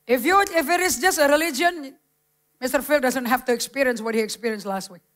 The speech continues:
Kalau mau hanya sekedar agama, nggak perlu ngalami apa-apa.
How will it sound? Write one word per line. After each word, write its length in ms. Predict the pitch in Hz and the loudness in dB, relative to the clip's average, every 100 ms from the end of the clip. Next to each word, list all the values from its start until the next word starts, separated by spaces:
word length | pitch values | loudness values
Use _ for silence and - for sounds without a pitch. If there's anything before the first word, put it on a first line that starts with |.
| _ _ _ _ _ _ _ _ _ _ _ _ - | _ _ _ _ _ _ _ _ _ _ _ _ 0
Kalau 240 | 233 320 | 4 6
mau 160 | 359 339 | 6 4
hanya 300 | 320 330 330 | 4 2 0
sekedar 340 | 311 311 320 | 2 4 4
agama, 640 | 320 311 320 330 349 330 - _ _ - | 4 4 4 4 4 2 -6 _ _ 2
nggak 300 | 269 285 294 | 4 4 2
perlu 180 | 311 311 | 0 4
ngalami 420 | 285 277 269 269 | 4 4 4 4
apa-apa. 540 | 254 247 226 196 180 | 2 4 2 2 -4